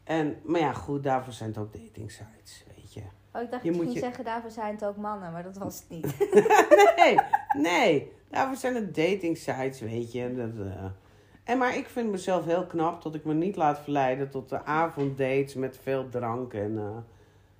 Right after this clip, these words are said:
Speaker 1: weet je. Dus gewoon een kopje thee en dan, eh.
Speaker 2: Het is toch wel een gat in de markt, denk ik. Een echte dating site gewoon. Misschien moeten ze iets, iets ontwikkelen dat je, zeg maar, ehm,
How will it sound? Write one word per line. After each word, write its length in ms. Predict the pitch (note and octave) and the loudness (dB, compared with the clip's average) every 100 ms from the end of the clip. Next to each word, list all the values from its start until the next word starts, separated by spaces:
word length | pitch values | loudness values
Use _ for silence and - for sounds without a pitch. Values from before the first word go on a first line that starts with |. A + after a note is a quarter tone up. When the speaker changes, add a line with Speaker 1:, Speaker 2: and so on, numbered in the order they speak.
| _ | _
Speaker 1:
weet 320 | - B2+ G#2+ - | -8 -6 -6 -8
je. 280 | B2 B2+ - | -8 -6 -8
Dus 460 | C#3+ F#3 F3+ - - | -8 -8 -10 -16 -20
gewoon 240 | - G#3 G#3 | -6 0 0
een 60 | G#3 | 0
kopje 280 | F#3+ F#3+ | -6 -8
thee 380 | F3+ D3 D3 D#3+ D3+ | -4 -2 0 -2 -4
en 100 | G3+ | -4
dan, 180 | F#3 | -2
eh. 280 | D#3+ C#3 C3 B2+ - _ | -2 -2 -4 -8 -12 _
Speaker 2:
Het 140 | - B3+ | -14 -12
is 140 | D#4+ | -10
toch 160 | F4 F4+ | -8 -8
wel 180 | F#4+ C#4+ | -6 -6
een 60 | |
gat 320 | C#4 C#4+ C#4+ | -6 -8 -8
in 100 | B3+ | -10
de 80 | A3+ | -10
markt, 480 | G#3+ A#3+ F3+ E3+ F3 | -8 -8 -8 -10 -12
denk 280 | C#3 C3+ - | -14 -14 -16
ik. 200 | C#3+ - - | -20 -18 -12
Een 220 | G#3+ G#3+ | -12 -8
echte 460 | - F4 - A#3 G#3+ | -6 -6 -8 -14 -6
dating 480 | G#3+ G#3+ G#3+ G3+ G3 | -4 -4 -8 -14 -12
site 400 | G#3+ F#3 F#3+ - | -10 -10 -10 -14
gewoon. 420 | F#3 F3+ F3 F3+ F3 _ _ _ _ _ | -14 -12 -10 -12 -16 _ _ _ _ _
Misschien 340 | A3 - D#4 | -14 -10 -8
moeten 240 | D#4 D4+ C#4+ | -8 -8 -10
ze 140 | D4 | -10
iets, 300 | C#4+ - - | -12 -14 -16
iets 280 | C#4+ C4 - | -14 -14 -12
ontwikkelen 720 | C4+ B3+ G#3+ C4+ C#4+ C#4+ C#4+ G4 - _ _ | -10 -10 -8 -10 -10 -8 -8 -10 -16 _ _
dat 280 | - A#3 A#3+ | -6 -6 -6
je, 100 | C4 | -10
zeg 280 | A#3+ B3 B3 | -8 -8 -8
maar, 420 | A#3+ A3+ A3 G#3+ | -10 -8 -8 -10
ehm, 540 | - G3+ G3+ G3 G3 | -6 -4 -4 -6 -8